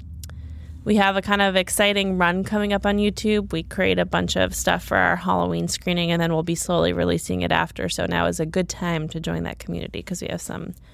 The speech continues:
of my favorite films we've ever made coming out for you guys. Um, we also, kind of excitingly, have for the first time submitted some stuff to film festivals.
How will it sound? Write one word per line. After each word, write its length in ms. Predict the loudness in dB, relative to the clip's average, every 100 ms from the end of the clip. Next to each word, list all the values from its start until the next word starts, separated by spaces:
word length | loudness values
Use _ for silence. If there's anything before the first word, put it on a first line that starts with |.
| -12
of 100 | -6
my 120 | -4
favorite 320 | -2 0 0 -2
films 260 | -4 -4
we've 100 | -4
ever 200 | -2 -2
made 320 | -2 -4 -6
coming 280 | -8 -8 -6 -6
out 180 | -6
for 80 | -8
you 140 | -10 -6
guys. 400 | -6 -6 -10 -12 -20 -20 -20 -20 -20 -8 0
Um, 540 | 4 4 2 0 -4 -6 2
we 100 | 4
also, 540 | 4 2 4 4 2
kind 220 | 0 2
of 60 | 2
excitingly, 760 | 0 0 2 2 0 0 -2 -4
have 460 | 0 2 4 2
for 100 | 0
the 80 | -2
first 300 | 0 0 0
time 240 | -2 -2 -2
submitted 360 | 0 0 0
some 160 | 0 -2
stuff 240 | -2 -2
to 100 | -2
film 260 | -2 0 2
festivals. 680 | 0 -2 -2 0 0 -2